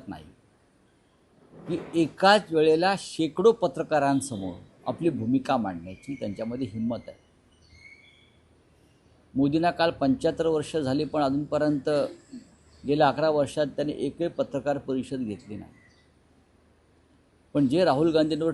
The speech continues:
टीका करतात, त्यांनी हे लक्षात घेतलं पाहिजे, राहुल गांधी यांनी सातत्यानं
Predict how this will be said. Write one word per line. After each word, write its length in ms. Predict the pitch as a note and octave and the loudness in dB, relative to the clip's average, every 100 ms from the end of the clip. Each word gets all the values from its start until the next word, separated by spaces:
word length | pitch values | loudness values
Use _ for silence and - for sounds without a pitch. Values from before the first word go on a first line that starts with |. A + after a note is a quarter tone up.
| - | -2
टीका 260 | C#3+ F3 F3+ | 0 2 2
करतात, 500 | C#3 G#2 F2 F2 F2+ - - _ - - - _ - - - _ _ - | 2 -2 -6 -8 -10 -20 -20 _ -20 -20 -20 _ -20 -20 -20 _ _ -2
त्यांनी 240 | C3 D3 | 0 2
हे 160 | E3+ E3+ | 0 0
लक्षात 360 | B2+ - F3+ F3+ | -2 -2 -2 0
घेतलं 360 | C#3 A#2+ B2+ | -2 0 -2
पाहिजे, 440 | G#2 G2 F#2 C#2 C#2+ - _ _ _ - _ _ _ - _ A2 | -2 -4 -6 -10 -14 -20 _ _ _ -20 _ _ _ -20 _ -12
राहुल 800 | A2+ C3+ B2+ C3 C#3+ G3 D3+ G2+ | -2 2 4 4 2 0 0 0
गांधी 540 | C3 C3 B2+ F3 E3+ | 2 4 2 2 2
यांनी 320 | C3 C3 E3+ | 2 0 -2
सातत्यानं 1160 | - - C3 B2+ F3 E3+ - C#3 B2+ D3+ F3+ | -6 0 0 2 0 0 0 0 2 2 -2